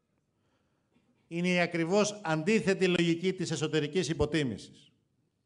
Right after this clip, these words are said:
Τα χρήματα αυτά και το τελευταίο ευρώ θα ποτίσουν σαν το νερό της βροχής εδώ στον Κάμπο που πέφτει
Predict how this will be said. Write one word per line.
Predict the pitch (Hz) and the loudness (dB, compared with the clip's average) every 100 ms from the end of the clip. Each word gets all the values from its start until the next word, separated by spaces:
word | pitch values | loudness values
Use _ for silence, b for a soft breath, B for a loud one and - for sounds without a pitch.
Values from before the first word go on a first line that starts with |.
| _ _ _ _ _ _ | _ _ _ _ _ _
Τα | - 131 | -8 -6
χρήματα | 180 214 220 208 196 | -2 0 2 2 4
αυτά | - - 156 | 2 2 0
και | 143 156 | 0 -2
το | 156 | -2
τελευταίο | 156 151 147 151 196 185 | -2 -2 -2 2 4 4
ευρώ | 165 147 139 90 - - _ _ _ _ _ _ _ _ _ _ _ _ _ _ _ _ | 4 2 -2 -4 -10 -20 _ _ _ _ _ _ _ _ _ _ _ _ _ _ _ _
θα | 151 | -8
ποτίσουν | 151 160 165 208 202 190 165 139 110 - _ _ _ _ | -4 -4 -2 -2 0 -2 -2 -6 -10 -16 _ _ _ _
σαν | - 180 165 | -6 -4 -2
το | 180 | -2
νερό | 175 185 202 | 0 0 0
της | 185 | -2
βροχής | 170 165 156 185 165 127 - - - _ | -2 -2 0 0 0 -4 -12 -18 -20 _
εδώ | 139 147 165 | -8 -4 -4
στον | 160 127 | -4 -2
Κάμπο | 170 165 139 117 | 2 2 0 -4
που | 90 - - 131 | -6 -10 -16 -4
πέφτει | 160 156 160 139 120 92 | -2 -2 -4 -6 -6 -10